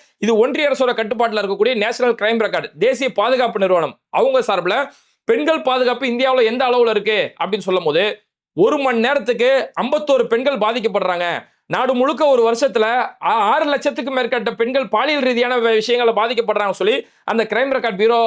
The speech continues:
ஆவணங்களை பதிவு செய்றாங்க. இதுல அவங்க லிஸ்ட் போடும்போது முதல் பத்து மாநிலங்கள், இந்தியாவுல எந்தெந்த மாநிலங்கள்ல பெண்களுக்கு எதிரான பாலியல் வன்கொடுமைகள் நடக்குது லிஸ்ட் போடுறாங்க. அதுல முதல் இடத்துல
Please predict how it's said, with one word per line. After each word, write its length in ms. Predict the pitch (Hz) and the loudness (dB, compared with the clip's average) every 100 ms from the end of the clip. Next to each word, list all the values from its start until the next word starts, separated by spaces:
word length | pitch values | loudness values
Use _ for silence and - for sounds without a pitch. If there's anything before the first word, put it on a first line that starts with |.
| 208 | 2
ஆவணங்களை 600 | 190 175 175 262 233 214 | 2 2 2 2 0 -2
பதிவு 360 | 190 208 214 180 | -2 -2 -2 -2
செய்றாங்க. 260 | 156 120 - _ _ - | -2 -6 -10 _ _ -4
இதுல 80 | 196 | 0
அவங்க 220 | 254 226 208 | 2 2 2
லிஸ்ட் 300 | 226 311 262 | 0 0 0
போடும்போது 600 | 233 196 175 214 233 - | 0 2 2 2 0 -2
முதல் 320 | 180 269 311 | 0 2 2
பத்து 280 | - 233 294 | 0 -2 0
மாநிலங்கள், 480 | 262 254 233 180 135 | 0 0 0 0 -2
இந்தியாவுல 340 | 185 247 254 254 | -2 0 2 2
எந்தெந்த 300 | 233 269 254 | 2 0 0
மாநிலங்கள்ல 760 | 233 233 226 240 262 262 160 | 0 0 0 2 2 0 -2
பெண்களுக்கு 400 | - 233 285 240 | -2 0 0 0
எதிரான 260 | 233 226 254 | 0 0 0
பாலியல் 320 | 214 254 247 | 0 0 0
வன்கொடுமைகள் 440 | 214 233 233 226 | 0 0 0 0
நடக்குது 340 | 208 196 220 220 | 0 -2 -2 0
லிஸ்ட் 320 | 202 - 196 | -2 -2 -2
போடுறாங்க. 440 | 196 175 180 233 - _ _ | -2 0 -2 -4 -8 _ _
அதுல 280 | 165 208 208 | -2 0 0
முதல் 360 | 196 262 262 | 0 2 0
இடத்துல 420 | 226 208 233 247 | -2 0 2 2